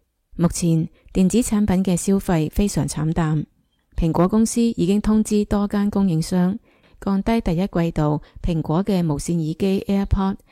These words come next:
智能手錶 Apple Watch 同電腦 MacBook 嘅零件生產數量。該公司嘅供應經理話，舊年十二月底，公司總部發嚟消息話，要減少幾乎全部產品線嘅訂單，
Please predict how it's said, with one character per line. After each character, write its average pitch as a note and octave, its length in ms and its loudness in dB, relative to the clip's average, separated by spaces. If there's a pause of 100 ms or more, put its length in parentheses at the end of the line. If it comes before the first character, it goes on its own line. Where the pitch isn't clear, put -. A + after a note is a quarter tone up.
(160)
智 G3 140 -2
能 E3+ 140 0
手 D3+ 220 -4
錶 G#3 360 -2
Apple G#3 280 0
Watch G3 460 -4 (500)
同 D#3 220 -2
電 E3+ 180 0
腦 E3+ 240 2
MacBook G#3+ 380 -2
嘅 E3+ 240 -2
零 D3+ 180 -2
件 D#3 180 -4
生 G#3+ 200 -2
產 F3 200 -2
數 E3+ 200 0
量。 D3+ 360 0 (1300)
該 G3+ 160 -4
公 G3+ 140 0
司 G3 180 0
嘅 F3+ 200 0
供 G3+ 180 0
應 F3+ 100 0
經 F#3 200 0
理 D#3 120 0
話， D3+ 320 -2 (600)
舊 F3+ 160 2
年 F3+ 180 2
十 G#3+ 140 -4
二 - 40 -4
月 D#3 260 -2
底， D#3 420 -4 (220)
公 A3+ 180 2
司 A#3 200 -2
總 F3+ 220 -2
部 D#3 220 0
發 E3+ 160 -2
嚟 D3+ 100 -2
消 F#3 160 -4
息 G#3 160 -4
話， D#3+ 320 -2 (280)
要 G#3+ 180 4
減 F#3 200 0
少 F3+ 280 -2
幾 - 260 0
乎 D#3 160 0
全 D#3 300 -2
部 D#3 180 -2
產 F3 180 -4
品 G3 140 -2
線 F3+ 160 -2
嘅 D#3+ 80 -2
訂 D3 220 -2
單， F3+ 320 0